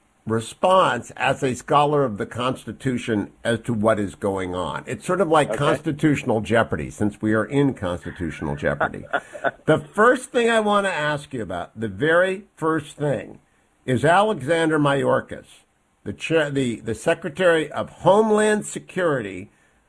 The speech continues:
Speaker 1: uh, Alejandro Mayorkas, on C N N with Wolf Blitzer. Secretary Mayorkas says this in the middle of a border crisis, cut number seven.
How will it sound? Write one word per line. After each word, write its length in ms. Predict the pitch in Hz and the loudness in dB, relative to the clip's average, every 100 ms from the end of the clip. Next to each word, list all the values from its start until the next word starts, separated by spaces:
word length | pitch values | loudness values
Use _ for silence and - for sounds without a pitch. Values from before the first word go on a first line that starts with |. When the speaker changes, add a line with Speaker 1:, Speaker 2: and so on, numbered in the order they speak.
| _ _ - | _ _ -6
Speaker 1:
uh, 100 | 131 - | -4 0
Alejandro 880 | 139 160 147 190 202 151 117 87 - - | 2 4 4 2 0 0 -2 -2 -8 -8
Mayorkas, 600 | 113 113 101 87 85 - | -4 -2 -4 -6 -10 -8
on 240 | - 131 120 | -2 -2 -2
C 240 | - 190 | 0 2
N 80 | 185 | 6
N 220 | 170 160 | 4 4
with 180 | 127 123 | -2 -2
Wolf 340 | 147 175 185 | 4 4 2
Blitzer. 420 | 135 131 - 123 123 | -2 -4 -2 -6 -4
Secretary 520 | 147 147 151 160 151 | -4 -6 -4 0 2
Mayorkas 560 | 135 127 131 127 123 | 4 4 4 0 -6
says 480 | 110 - 160 160 110 | -10 -4 -2 -2 -4
this 640 | 127 135 170 - - - _ _ _ | -6 2 2 2 -10 -20 _ _ _
in 160 | 131 151 | -2 0
the 80 | 151 | 2
middle 260 | 160 185 | 4 4
of 120 | 170 | 2
a 60 | 151 | 0
border 360 | 123 156 143 127 | -2 2 2 0
crisis, 540 | 113 101 101 107 104 | -2 -4 -4 -8 -8
cut 280 | - 131 117 | -2 -2 0
number 240 | 117 110 | -4 -4
seven. 440 | 101 117 95 - | -2 -2 -2 -4